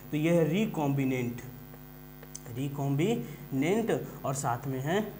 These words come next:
transformant, ठीक है, transformant। तो recombinant भी है और साथ के साथ में कैसा है ये? transformant भी है।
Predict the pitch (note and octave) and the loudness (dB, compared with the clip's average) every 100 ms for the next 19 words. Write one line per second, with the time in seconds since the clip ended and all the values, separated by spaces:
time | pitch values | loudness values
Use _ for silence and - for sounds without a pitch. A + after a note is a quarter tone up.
0 | - - - - - D#3 C#3+ D3+ F#3 F#3+ | -14 -16 -16 -18 -12 -2 0 2 2 0
1 | - A#3+ - - - - - - - - | -2 -2 -4 -10 -16 -16 -16 -16 -16 -16
2 | - - D3 C3+ B2+ A#2 A#2 B2 - - | -16 -6 2 2 2 -2 -4 -8 -10 -16
3 | - F3+ F3 A#2+ - - - - - - | -6 -2 -2 -4 -8 -14 -14 -16 -12 -6
4 | B2 B2+ D3+ - F3+ - - - - - | -4 -2 -4 -6 -8 -12 -16 -16 -16 -16
5 | - - - - - - - - - - | -16 -16 -16 -16 -16 -16 -16 -16 -14 -14
6 | - - - - - - - - B2+ E3 | -14 -14 -16 -10 -10 -10 -10 -6 0 2
7 | D#3+ D#3+ D#3+ E3+ G3 G3 G3+ G#3 C#3 - | 2 4 4 2 2 2 4 4 2 -2
8 | - - B2 C3 A#2+ - C#3 A#2+ A#2+ C3+ | -10 -8 -6 -4 -6 -8 -8 -8 -8 -8
9 | D#3 E3 F#3+ F#3 B2 - - A#2+ B2+ E3 | -6 -4 -2 -2 -4 -6 -12 -10 -8 -8
10 | - - G2+ G#2 A#2+ B2 A#2+ A#2 G2+ | -10 -12 -12 -8 -8 -8 -6 -6 -6